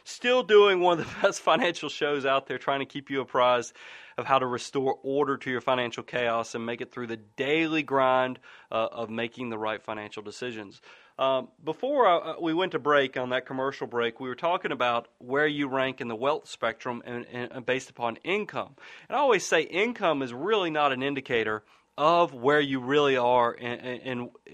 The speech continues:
in relation to, relationship to the wealth spectrum, because income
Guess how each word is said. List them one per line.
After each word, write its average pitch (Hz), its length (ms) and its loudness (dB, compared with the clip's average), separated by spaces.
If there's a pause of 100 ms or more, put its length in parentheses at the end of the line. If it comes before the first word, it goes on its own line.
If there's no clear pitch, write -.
(140)
in 127 160 -8
relation 127 480 -2
to, 117 160 -2 (220)
relationship 131 760 -2
to 127 100 -10
the 110 80 -6
wealth 160 300 2
spectrum, 117 540 -6 (340)
because 143 480 2
income 190 580 2